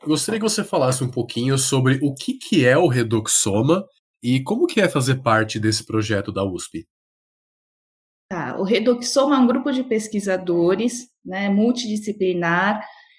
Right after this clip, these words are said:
Speaker 2: Ele é coordenado pela professora Aurora Au-, Augusto, né, e tem como vice-coordenador o professor Laurindo, do incor. Então, é um grupo de pesquisa de mais de dez pesquisadores principais e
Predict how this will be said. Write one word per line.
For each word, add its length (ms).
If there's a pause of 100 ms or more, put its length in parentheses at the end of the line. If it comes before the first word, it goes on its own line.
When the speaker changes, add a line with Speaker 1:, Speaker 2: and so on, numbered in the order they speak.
(180)
Speaker 2:
Ele 180
é 80
coordenado 1200
pela 260
professora 440
Aurora 540
Au-, 300
Augusto, 760
né, 300
e 60
tem 160
como 200
vice-coordenador 840
o 60
professor 380
Laurindo, 640
do 100
incor. 520
Então, 280
é 60
um 100
grupo 260
de 120
pesquisa 680 (760)
de 100
mais 340 (160)
de 140
dez 300
pesquisadores 960
principais 920
e 280